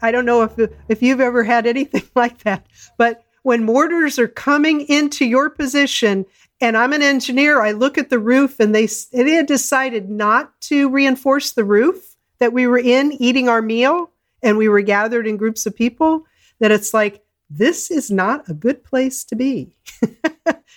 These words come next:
right? So you want to go find protection. So just like those arrows coming down, I may need it way above me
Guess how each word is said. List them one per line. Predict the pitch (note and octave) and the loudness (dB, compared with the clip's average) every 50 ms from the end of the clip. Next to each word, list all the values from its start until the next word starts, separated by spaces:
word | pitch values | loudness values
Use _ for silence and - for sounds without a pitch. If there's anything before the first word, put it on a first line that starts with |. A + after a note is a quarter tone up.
| _ - | _ -8
right? | F#3+ F#3 G3+ A3+ C#4+ - - _ _ - | -4 -2 0 0 -2 -4 -8 _ _ -12
So | - - A#3 | -4 -2 0
you | G#3+ G3+ A#3+ D4+ D#4+ | 0 2 2 2 2
want | D#4 D4 C#4 C4 B3+ | 2 2 0 0 -2
to | |
go | A3+ B3+ B3 B3+ | 0 0 0 0
find | B3+ - - B3+ B3 B3 A#3+ A#3+ | 0 -2 -2 0 0 -2 -4 -6
protection. | - A#3 - - - B3 B3+ - - - G3 E3+ D#3+ | -8 -8 -8 -6 -4 -6 -6 -6 -8 -10 -10 -10 -10
So | - - - G#3+ G3+ F#3+ F#3+ - _ _ - | -10 -8 -4 -4 -4 -4 -6 -10 _ _ -6
just | D4+ D#4+ D#4 - | -4 -4 -2 0
like | D#4+ D#4 D#4 | -2 -2 -2
those | - C#4 B3 A#3 | -2 -4 -2 2
arrows | B3 B3+ C#4 C#4+ C#4 B3+ A#3 A#3 A3+ - | 2 2 4 4 4 2 2 0 -4 -6
coming | - B3+ A3 A3 A3 G#3 G3 | -4 -4 -2 -2 -2 -2 0
down, | G#3+ G#3+ G#3+ D#4 G3+ - _ _ _ _ | 0 2 2 0 -2 -6 _ _ _ _
I | - B3 C#4 D4+ | -2 -2 -2 -2
may | D4+ D4 C#4+ C4+ | -2 -4 -4 -4
need | B3+ C4+ C#4 C4+ | -2 -2 0 0
it | C4 A#3 - | 0 0 0
way | A3+ A#3+ A#3+ B3 | 0 0 2 2
above | A3+ F#3+ F3+ A3 A3 B3 B3+ - - | 0 0 0 2 2 0 0 -2 -2
me | D4 E4 F4+ G4+ G4 | 0 2 2 2 0